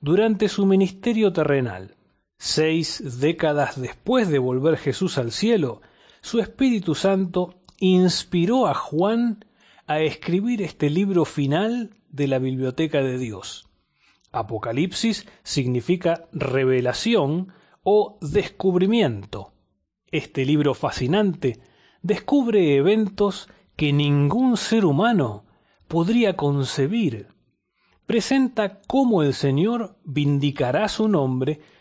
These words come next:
y restaurará el dominio que el hombre perdió a causa del pecado. Este libro también nos da una visión previa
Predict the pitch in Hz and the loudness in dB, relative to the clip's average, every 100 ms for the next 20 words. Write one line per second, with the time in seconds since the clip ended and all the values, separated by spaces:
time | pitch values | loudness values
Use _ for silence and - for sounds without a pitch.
0 | _ 202 208 190 254 220 - - 220 220 | _ 2 2 2 0 -2 -6 -2 0 2
1 | 147 135 156 127 - _ _ _ - 143 | 0 2 0 -2 -8 _ _ _ -4 -4
2 | 123 117 120 170 214 214 214 208 - _ | -2 -4 0 2 2 2 0 -2 -8 _
3 | _ - 123 117 110 175 180 160 139 123 | _ -4 -2 0 0 2 2 2 0 -2
4 | 117 120 185 226 214 _ _ _ _ _ | -6 0 2 2 -2 _ _ _ _ _
5 | - 113 113 151 147 131 117 110 131 202 | -8 -6 -2 -2 0 -2 -2 -4 -2 0
6 | 147 101 92 _ _ _ _ _ _ - | -2 -4 -12 _ _ _ _ _ _ -6
7 | 135 - 127 147 220 240 151 135 139 156 | -6 -2 2 2 2 0 -2 -2 0 0
8 | 151 117 151 185 185 - 247 240 196 180 | 0 -2 0 -2 -4 -6 -2 0 2 0
9 | - 226 220 180 - 254 247 226 226 226 | 0 0 0 -2 -2 0 0 0 -2 -2